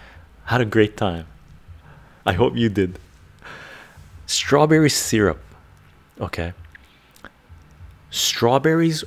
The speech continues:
organic strawberries from a local farm here. Okay. Our C S A had special where they did organic strawberries, so we bought them, right?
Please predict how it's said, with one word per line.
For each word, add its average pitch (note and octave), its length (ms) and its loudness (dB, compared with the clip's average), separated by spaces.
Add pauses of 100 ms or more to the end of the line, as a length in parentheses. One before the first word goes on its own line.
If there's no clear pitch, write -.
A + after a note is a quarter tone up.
(120)
organic G#2 640 -2
strawberries G2+ 960 -2 (220)
from G#2 220 -2
a G2+ 40 0
local A#2 540 -2 (180)
farm G2 480 -6
here. F2 360 -8 (420)
Okay. F2+ 340 -8 (280)
Our G#2+ 160 0
C - 380 -2
S - 200 -2
A A2+ 180 -2
had G2 340 -4
special A2 520 -2
where F#2+ 140 -4
they F2+ 120 -4
did F2+ 240 -4 (100)
organic G2 360 -4
strawberries, A#2 420 -6
so - 120 -8
we F2+ 80 -4
bought E2+ 320 -4
them, D#3+ 140 -8 (300)
right? A#2 260 -6